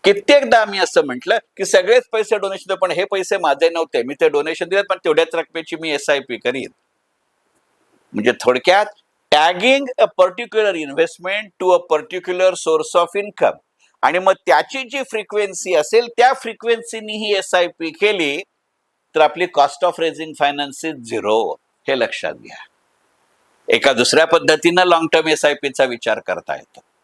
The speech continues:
विशेषतः अलीकडच्या काळात payment of annual bonus नावाचा प्रकार राहिलेला नाही.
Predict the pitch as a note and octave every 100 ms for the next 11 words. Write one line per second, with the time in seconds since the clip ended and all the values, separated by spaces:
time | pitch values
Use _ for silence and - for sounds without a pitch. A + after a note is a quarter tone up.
0 | _ _ _ _ - A2+ B2+ D3+ D3+ E3+
1 | E3+ C#3+ D#3+ E3 D#3 - D3+ C#3 A2 F#2
2 | - _ _ _ _ _ C#3+ D#3 G3 G3+
3 | F#3 F#3 E3 E3+ E3 D3+ D3+ D3+ - C#3+
4 | C3 C3 B2+ A#2+ A2 A2+ G2+ F2 E2 D2+
5 | - - -